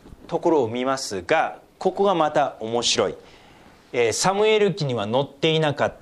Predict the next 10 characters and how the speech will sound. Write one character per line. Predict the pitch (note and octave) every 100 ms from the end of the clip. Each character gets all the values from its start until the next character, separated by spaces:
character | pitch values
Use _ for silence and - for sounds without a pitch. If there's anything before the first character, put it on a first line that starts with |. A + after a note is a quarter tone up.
| -
た | C3+
レ | A2 G2 C3
ビ | D3+ G#3 A3 - - B2+
人 | E3 E3+ F3
た | E3+ D#3
ち | - A#2
の | B2 E3 D3 - - - -
賛 | - - - B3+ C4+ B3
美 | F3+ F3+
を | G3+ D#3